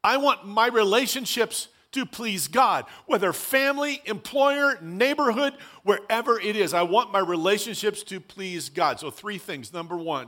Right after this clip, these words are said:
God's ideal. I want you to say yes to God's ideal. Say yes. God's ideal is a lifestyle of worship. That's the first thing.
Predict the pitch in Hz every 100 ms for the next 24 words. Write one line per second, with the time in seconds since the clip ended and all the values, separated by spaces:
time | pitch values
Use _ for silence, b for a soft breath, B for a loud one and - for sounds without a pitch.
0 | 113 160 160 160 147 156 120 - _ _
1 | b b b b - 180 185 - 170 -
2 | 190 170 160 196 160 - 160 143 156 156
3 | 151 139 123 - 180 151 143 208 117 -
4 | 131 165 220 202 196 151 208 156 127 B
5 | B - 156 147 170 190 - 190 165 151
6 | 131 143 151 98 - 185 - 202 185 151
7 | 160